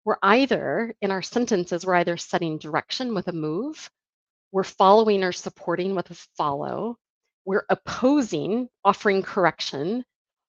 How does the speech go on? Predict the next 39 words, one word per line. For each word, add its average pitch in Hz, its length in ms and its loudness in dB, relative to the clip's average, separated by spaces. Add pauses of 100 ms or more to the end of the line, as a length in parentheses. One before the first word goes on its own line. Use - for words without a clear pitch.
(140)
or 302 240 6
we're 294 100 6
offering 220 420 2
a 208 60 2
bystand, 151 680 -6
which 170 140 -10
is 175 100 -8
actually 165 320 -6
a 156 40 -6
morally 147 400 -6
neutral 139 300 -10
comment. - 440 -8 (420)
So - 140 -6
what 254 160 6
was 262 140 4
happening 349 460 4
with 240 160 -2
Lauren 190 400 0
is 160 200 -6
I'd 214 140 4
make 247 240 -2
a 226 60 0
move 170 420 -4
and 180 160 -4
say, 170 400 -2
"I 180 60 -2
need 185 200 0
you 170 40 -10
to 175 60 -8
get - 160 -4
your 175 80 -6
shoes - 320 -6
on," 156 300 -8 (460)
and 202 120 0
she - 280 4
would 330 200 2
follow 214 760 4
by 165 200 -2
saying, 180 540 -4